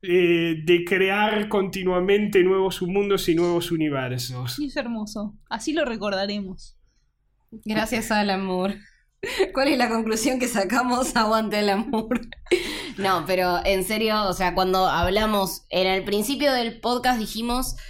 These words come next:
Speaker 3: que a Kirby se lo conoce como el rey de la historieta. Me parece que a lo largo de este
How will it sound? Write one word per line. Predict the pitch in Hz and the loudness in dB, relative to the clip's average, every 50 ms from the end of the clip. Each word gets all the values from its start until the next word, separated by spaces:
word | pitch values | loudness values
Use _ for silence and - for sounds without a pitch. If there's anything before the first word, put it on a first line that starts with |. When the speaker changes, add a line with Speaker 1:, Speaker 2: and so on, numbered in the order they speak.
| - - - - - - | -12 -8 -8 -8 -2 0
Speaker 3:
que | 196 214 214 202 - - - | 2 2 2 0 -2 -2 -2
a | 196 185 185 180 180 180 180 175 175 175 175 170 170 175 | 0 0 2 2 2 2 2 2 0 0 0 0 -2 -2
Kirby | 208 240 247 254 240 | -2 0 0 0 -2
se | 220 - 208 | -2 -2 0
lo | 180 180 | -2 0
conoce | 170 185 185 190 196 214 202 | 0 0 -2 -2 -2 -4 -2
como | 202 196 190 190 190 196 202 196 - - _ _ | -2 -2 0 2 0 0 0 -2 -4 -10 _ _
el | 185 185 180 175 | 0 2 2 2
rey | 185 196 202 196 196 196 185 - | 4 4 4 6 4 4 2 0
de | 165 175 175 | 0 0 0
la | 175 | 0
historieta. | 170 170 - 180 180 180 175 170 170 170 | -2 0 -2 0 2 2 2 2 2 0
Me | 170 160 | 0 0
parece | 170 175 185 185 - 196 180 | 0 0 0 0 -2 -4 -2
que | 190 185 185 185 - | 0 0 0 0 0
a | - 175 | 0 0
lo | 170 175 175 | 0 2 0
largo | 175 175 180 180 180 175 175 | 2 0 2 2 2 2 2
de | 175 175 175 175 170 - | 2 2 2 0 0 0
este | 185 185 170 - - - 196 180 170 175 - | -2 -2 -2 -6 -4 -2 0 0 0 -2 -10